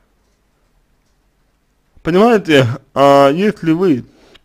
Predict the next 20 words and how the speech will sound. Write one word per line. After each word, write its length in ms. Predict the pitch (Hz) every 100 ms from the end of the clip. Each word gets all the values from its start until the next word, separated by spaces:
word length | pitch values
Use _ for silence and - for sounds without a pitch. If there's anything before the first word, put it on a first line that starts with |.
| _ _ _ _ _ _ _ _ _ _ _ _ _ -
не 160 | 143 165
любите 380 | 156 127 120
себя, 340 | 117 151 214 208
а 240 | - 143
вы 180 | 143 139
себя 320 | - 123 123
не 120 | 117 135
любите, 380 | 123 - - _ _ _ _ _ _ _ _ _ _ _ - - _ _ _ _ _ -
если 360 | - 175 -
вы 140 | 175 185
не 120 | 156
уверены 440 | 160 185 165 151
в 60 | 131
себе, 240 | 202 208
а 240 | 185 - 147
вы 200 | 170 135
в 80 | -
себе 220 | 131 131
не 120 | 131
уверены, 400 | 139 131 -